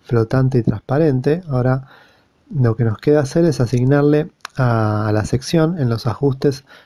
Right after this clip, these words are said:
avanzados, eh, vamos al elemento principal en C S S personalizado y ponemos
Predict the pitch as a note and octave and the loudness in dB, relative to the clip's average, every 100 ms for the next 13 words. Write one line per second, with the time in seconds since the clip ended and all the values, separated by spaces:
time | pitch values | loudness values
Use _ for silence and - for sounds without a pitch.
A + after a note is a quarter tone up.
0 | _ B2 A2+ A#2 A#2 - D3 D3+ D3+ - | _ -2 0 -2 -2 -2 0 2 0 -6
1 | _ _ - C3 A#2 A2+ A2 _ _ _ | _ _ -6 -2 -2 -2 -6 _ _ _
2 | _ B2 A#2+ A#2 - A2+ A2+ A2 B2+ B2+ | _ -2 -2 -2 -2 0 2 2 0 0
3 | A#2 A2+ G#2+ B2+ D3+ C#3+ C#3+ C3+ _ B2+ | -2 -2 -4 -4 -2 -2 -4 -8 _ -6
4 | A#2 A#2 B2+ C3 C3 C#3 E3 E3+ D#3+ C#3 | -4 -2 0 0 0 -2 0 0 0 0
5 | C3+ B2+ B2+ B2+ B2+ | 2 0 0 0 0